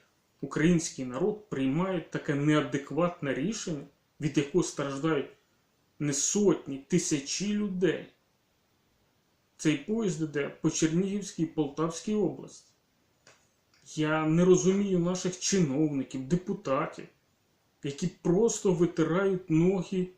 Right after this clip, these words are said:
об свій народ. Для чого ви це робите? Ви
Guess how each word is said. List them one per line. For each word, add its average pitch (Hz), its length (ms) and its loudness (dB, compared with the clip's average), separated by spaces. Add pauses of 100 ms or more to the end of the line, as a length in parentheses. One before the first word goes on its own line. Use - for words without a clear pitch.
(320)
об - 180 -4
свій 170 360 2
народ. 190 580 0 (1120)
Для 151 180 4
чого 196 440 2
ви 185 180 0
це 175 220 0
робите? 165 500 -2 (2000)
Ви 185 800 4